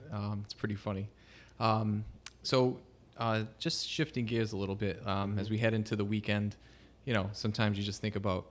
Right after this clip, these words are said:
Speaker 2: you know, getting home and, you know, unwinding, relaxing.
Speaker 1: Mm-hmm.
Speaker 2: So, um, I know what I'm thinking about right now. It's what I usually think about, food. Um, but what is your favorite go-to order, um, at your favorite restaurant or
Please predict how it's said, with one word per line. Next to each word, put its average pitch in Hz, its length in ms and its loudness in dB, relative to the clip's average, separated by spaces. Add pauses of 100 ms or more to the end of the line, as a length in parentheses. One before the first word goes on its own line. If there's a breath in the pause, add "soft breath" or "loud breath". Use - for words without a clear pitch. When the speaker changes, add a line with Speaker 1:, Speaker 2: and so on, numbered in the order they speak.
(100)
Speaker 2:
you 95 60 -6
know, 98 80 -2
getting 95 260 0
home 107 400 0
and, 95 260 -4
you 117 80 -4
know, 90 120 0
unwinding, 101 540 2
relaxing. 104 540 2
Speaker 1:
Mm-hmm. 101 80 0
Speaker 2:
So, 107 220 2 (440 loud breath)
um, 104 300 6
I 113 80 6
know 120 100 8
what 113 120 8
I'm 120 100 6
thinking 104 260 2
about 101 240 0
right 92 140 -2
now. 98 180 0
It's 101 140 -6
what 110 80 -2
I 101 40 0
usually 104 340 2
think 98 180 -4
about, 95 240 -2
food. 110 320 2 (400 loud breath)
Um, 110 240 8
but 110 140 4
what 135 240 4
is 127 320 4
your 110 160 2
favorite 104 400 2
go-to 107 400 2
order, 104 320 2 (300)
um, 98 260 -2
at - 60 -4
your 98 80 -8
favorite 98 340 0
restaurant 98 580 -2
or 95 240 -4